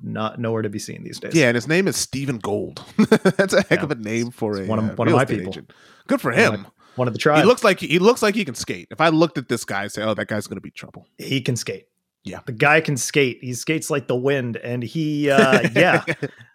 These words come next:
Speaker 1: And on, on D, let me tell you something. I mean, I'm small, so I, I get, I get after it. You know, you gotta, you gotta get in there. You gotta get your licks in. And, uh, yeah, I, I play him hard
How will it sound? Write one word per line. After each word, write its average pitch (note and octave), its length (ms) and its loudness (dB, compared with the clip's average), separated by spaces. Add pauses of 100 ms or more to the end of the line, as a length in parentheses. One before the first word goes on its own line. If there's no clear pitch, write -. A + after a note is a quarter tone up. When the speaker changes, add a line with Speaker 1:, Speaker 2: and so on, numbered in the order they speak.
(440)
Speaker 1:
And D#3+ 100 2
on, F#3 260 4
on G3+ 100 -2
D, A#3+ 260 4
let G3 100 2
me A3+ 60 2
tell A#3+ 160 4
you A3 60 6
something. B2 280 0
I B2 40 0
mean, C#3 100 0
I'm F3 120 4
small, F#3 360 2
so D3+ 140 2
I, C#3+ 220 4
I D3+ 40 4
get, F3 300 2
I D3 80 2
get E3+ 160 2
after E3+ 320 2
it. G2+ 80 -8
You G#2+ 100 -4
know, C3+ 140 0
you F3 140 -6
gotta, D#3+ 300 4
you C#3 80 -4
gotta D3+ 220 6
get F3 160 4
in F3+ 100 4
there. C3 220 0 (140)
You B2+ 80 -8
gotta D3+ 180 4
get D3+ 140 -2
your D3+ 100 2
licks E3 240 0
in. G#2+ 200 -2 (180)
And, B2+ 340 0
uh, B2+ 440 2 (500)
yeah, D3 220 4 (200)
I, B2+ 180 -4
I C3 120 -6
play D#3 200 2
him D#3+ 100 4
hard D#3 260 4